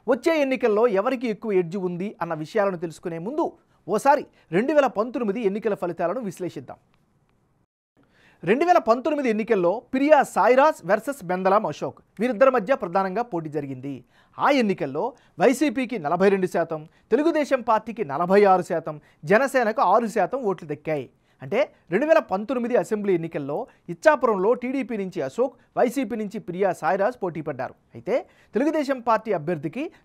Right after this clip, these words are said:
నలభై ఆరు శాతం ఓట్లు వచ్చాయి. అదే సమయంలో వైసీపీ అభ్యర్థికి నలభై రెండు శాతం ఓట్లు సాధించగలిగారు. సాయిరాజ్ బలమైన కాళింగ కమ్యూనిటీకి చెందిన నేత. ఈ సామాజిక వర్గం ఇచ్చాపురంలో కీలకంగా ఉంటుంది. అయితే గత ఎన్నికల్లో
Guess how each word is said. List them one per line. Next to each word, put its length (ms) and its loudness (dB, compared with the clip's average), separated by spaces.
నలభై 340 4
ఆరు 160 6
శాతం 280 -2
ఓట్లు 300 -6
వచ్చాయి. 220 -14
అదే 160 2
సమయంలో 520 -2
వైసీపీ 460 4
అభ్యర్థికి 480 0
నలభై 320 0
రెండు 180 0
శాతం 280 -2
ఓట్లు 340 -6
సాధించగలిగారు. 600 -4
సాయిరాజ్ 460 8
బలమైన 380 2
కాళింగ 460 0
కమ్యూనిటీకి 600 -4
చెందిన 180 -6
నేత. 220 -6
ఈ 140 4
సామాజిక 500 6
వర్గం 300 0
ఇచ్చాపురంలో 560 0
కీలకంగా 500 -2
ఉంటుంది. 420 -8
అయితే 320 0
గత 120 0
ఎన్నికల్లో 640 0